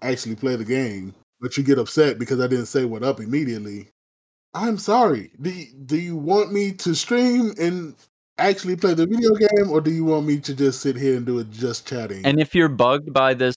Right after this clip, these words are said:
Speaker 2: like, superficial stuff, you probably shouldn't be streaming. Like, if all these little things here actually get to you on, like, a
Speaker 1: Yes,
Speaker 2: serious
Speaker 1: sir.
Speaker 2: level where you
Speaker 1: <laughs>
Speaker 2: feel like,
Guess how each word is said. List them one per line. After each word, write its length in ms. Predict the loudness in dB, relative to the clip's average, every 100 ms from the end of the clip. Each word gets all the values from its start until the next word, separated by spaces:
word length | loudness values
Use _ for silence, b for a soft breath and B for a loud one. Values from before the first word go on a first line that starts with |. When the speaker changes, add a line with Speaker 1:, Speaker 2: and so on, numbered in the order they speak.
| 0
Speaker 2:
like, 260 | 2 2 -2
superficial 800 | -6 -4 -2 -2 -2 -2 -4
stuff, 380 | -4 -2 0 -2
you 120 | -6 -8
probably 380 | 0 0 0
shouldn't 300 | -4 -4 -6
be 120 | -6 -8
streaming. 600 | -8 -8 -6 -8 -10 -4
Like, 260 | -2 0
if 180 | -2 -4 2
all 260 | 4 4
these 280 | 4 2 2
little 440 | 4 4 6 4
things 440 | 4 0 0 -2 -2
here 260 | 2 2 2
actually 520 | 2 2 -2 -4 -2
get 320 | 0 0 0 -2
to 100 | -2
you 260 | 0 2
on, 220 | 2 0 -2
like, 180 | -4
a 40 | -4
Speaker 1:
Yes, 100 | 0
Speaker 2:
serious 400 | 2 2 2 2
Speaker 1:
sir. 80 | 2
Speaker 2:
level 340 | 2 2 0 0
where 160 | 0
you 120 | 0
Speaker 1:
<laughs> 20 | -4
Speaker 2:
feel 220 | 0 2
like, 260 | 2 0